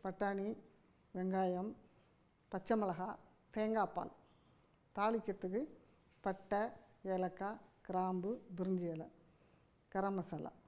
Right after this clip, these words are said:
உப்பு தேவையான அளவு, கொத்தமல்லி, கருவேப்பிலை. ஃபஸ்ட்டு கட-, குக்கரை போட்டுட்டு அடுப்புல எண்ணெய் ஊத்தி தாளிக்கிறதுக்கு பட்டை, லவங்கம், ஏலக்காய், பிரிஞ்சி இலை போட்டுட்டு இஞ்சி பூண்டு பேஸ்ட்டு அதையும் போட்டு வெங்காயமும் போட்டு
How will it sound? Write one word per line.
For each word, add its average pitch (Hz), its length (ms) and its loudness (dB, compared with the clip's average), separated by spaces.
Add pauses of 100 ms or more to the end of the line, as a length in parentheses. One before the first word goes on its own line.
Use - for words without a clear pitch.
(100)
உப்பு 214 280 0
தேவையான 165 440 0
அளவு, 160 200 -10 (200)
கொத்தமல்லி, 208 400 0
கருவேப்பிலை. 170 420 -4 (520)
ஃபஸ்ட்டு 214 320 -4
கட-, 180 540 2
குக்கரை 208 300 2
போட்டுட்டு 175 380 -2
அடுப்புல 208 340 -2 (520)
எண்ணெய் 190 260 2
ஊத்தி 185 280 0 (880)
தாளிக்கிறதுக்கு 190 580 2
பட்டை, 190 380 0
லவங்கம், 180 800 2 (240)
ஏலக்காய், 180 600 0 (260)
பிரிஞ்சி 185 260 0
இலை 165 200 0
போட்டுட்டு 165 420 -4 (640)
இஞ்சி 226 260 4
பூண்டு 185 300 2
பேஸ்ட்டு 180 420 -2 (540)
அதையும் 190 340 0
போட்டு 185 320 2
வெங்காயமும் 190 540 0
போட்டு 175 360 -2